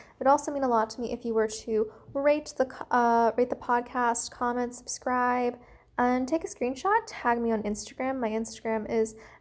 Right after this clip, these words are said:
at boldly balanced life. Um, you can send me a D M, you can tag me, but I love talking to you guys over there, so make sure you come say hello on Instagram.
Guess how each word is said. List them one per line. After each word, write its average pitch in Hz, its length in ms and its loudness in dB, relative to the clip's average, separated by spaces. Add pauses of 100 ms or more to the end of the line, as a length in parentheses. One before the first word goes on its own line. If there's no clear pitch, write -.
at 220 240 0
boldly 226 300 4
balanced - 500 -4
life. 285 540 -2 (540)
Um, 226 340 4
you 220 80 -4
can 226 160 -4
send 226 240 -2
me 214 80 -2
a 214 60 -2
D 233 180 -4
M, 269 260 -2
you 220 60 -2
can 208 160 -6
tag 254 400 -4
me, 254 260 -2
but 226 200 2
I 208 80 4
love 214 160 2
talking 269 420 -4
to 262 80 -6
you 247 60 0
guys 240 200 0
over 240 240 2
there, 233 360 2
so 233 320 0
make 226 200 -2
sure 247 180 -4
you 240 140 -2
come 240 280 -6
say 233 180 0
hello 233 340 0
on 277 120 -2
Instagram. 233 640 -6